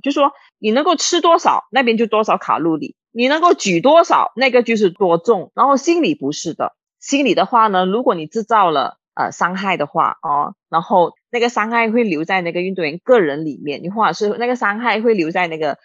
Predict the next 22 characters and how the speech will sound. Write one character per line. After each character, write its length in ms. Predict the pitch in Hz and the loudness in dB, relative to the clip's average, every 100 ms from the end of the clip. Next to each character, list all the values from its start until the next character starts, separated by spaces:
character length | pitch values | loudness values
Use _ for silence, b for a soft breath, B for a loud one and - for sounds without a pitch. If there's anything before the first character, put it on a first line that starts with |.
| b | b
教 160 | 240 220 | 0 0
练 200 | 220 196 | 0 0
的 100 | 156 | 0
脑 240 | 139 175 | 0 0
子 140 | 180 | -2
里 80 | - | -10
面， 260 | 123 143 156 | -10 -10 -4
就 140 | 196 | -4
觉 180 | 175 143 | -2 -2
得 140 | 127 | -2
这 120 | - 175 | -4 -6
种 100 | 151 | -4
运 200 | 202 202 | -4 -2
动 160 | 196 | -4
心 200 | 165 202 | -4 -6
理 100 | 180 | -6
的 100 | 123 | -6
是 140 | 147 156 | -8 -10
没 140 | 135 | -8
有 160 | 135 135 | -8 -6
用 180 | 143 135 | -8 -10
的。 140 | - | -16